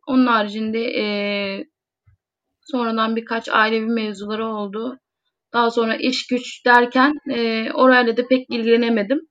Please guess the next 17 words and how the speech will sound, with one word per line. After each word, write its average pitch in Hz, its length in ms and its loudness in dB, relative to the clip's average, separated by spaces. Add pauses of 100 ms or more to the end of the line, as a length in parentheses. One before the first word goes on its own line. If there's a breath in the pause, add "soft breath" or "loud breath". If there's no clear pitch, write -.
(1200 soft breath)
Nasipse 311 380 -2
orayla 262 380 4
da 254 40 2
ilgileneceğiz. 226 880 -2 (220)
Dediğim 233 480 -2
gibi 214 200 0
Roda 247 260 4
Ağı'nda, 208 560 2 (100)
e, 196 260 -2
görev 202 320 0
alıyorum 185 440 -2
ben 190 240 -6
de 254 220 -6
aktivist - 460 -10
olarak. 196 320 -4 (1160)
İnşallah, 240 680 0
e, 214 80 0